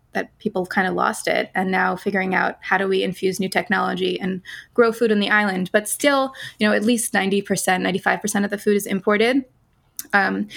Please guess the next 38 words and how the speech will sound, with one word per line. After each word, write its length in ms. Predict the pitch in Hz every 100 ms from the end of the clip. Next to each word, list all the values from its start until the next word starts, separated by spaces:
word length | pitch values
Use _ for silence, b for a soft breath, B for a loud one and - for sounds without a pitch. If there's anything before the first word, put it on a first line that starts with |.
| B B B B -
and 200 | 214 226
so 140 | 247
people 240 | 233 262 254
have 180 | 240 226
this 140 | 226
culture, 920 | - 220 - 220 214 208 208 208 - -
you 60 |
know, 140 | 247 214
it's, 180 | 214 -
it's 160 | 220 233
like, 280 | 214 208 - - _ _ - _
it's, 180 | 220 208 -
it's 160 | 247
a 80 | 247
lot 200 | 247 269
of 200 | 311 240
different 260 | 240 233 302
cultures. 360 | 185 - 202
At 80 | 202
the 60 | 214
supermarket, 560 | 254 240 226 220 220
you'll 100 | - 208
see 200 | - 214
products 480 | 214 208 220 214 -
from 280 | - 208 208
all 160 | 214
over 160 | 233 233
the 100 | 208
world, 500 | 190 214 220 196 - B B B
um, 240 | 208 202 202
and 160 | 208
a 40 | 208
lot 200 | 214 214
of 60 | 220
American 440 | 208 202 208 220
influence 580 | 208 202 202 196 196 -
too, 480 | - - 339 233 226
because 600 | 220 - 208 202 202